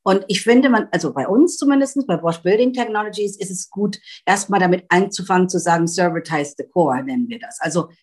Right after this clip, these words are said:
kümmere dich um das, was der Kunde als Zentralanliegen hat. Und wenn man das verbessern kann, also sprich Kosten einsparen, Performance verbessern, Geschwindigkeit heben und so, dann ent-,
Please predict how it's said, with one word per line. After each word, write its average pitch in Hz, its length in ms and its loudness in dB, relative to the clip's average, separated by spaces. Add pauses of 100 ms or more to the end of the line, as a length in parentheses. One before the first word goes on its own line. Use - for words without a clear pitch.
kümmere 269 300 6
dich 226 180 -4
um - 160 -4
das, 233 420 -2 (220)
was 185 120 -6
der 196 120 -2
Kunde 240 300 2
als 185 240 -4
Zentralanliegen 147 800 -2
hat. 104 200 -16 (300)
Und 170 120 2
wenn 196 80 4
man 190 100 4
das 254 220 2
verbessern 233 520 0
kann, 147 180 -2
also 139 140 -8
sprich 127 200 -10
Kosten - 320 0
einsparen, 175 580 2
Performance 170 600 2
verbessern, 156 460 -2
Geschwindigkeit 175 680 0
heben 156 240 -6
und 147 100 -6
so, 262 200 -2 (340)
dann 349 300 2 (100)
ent-, 185 220 -8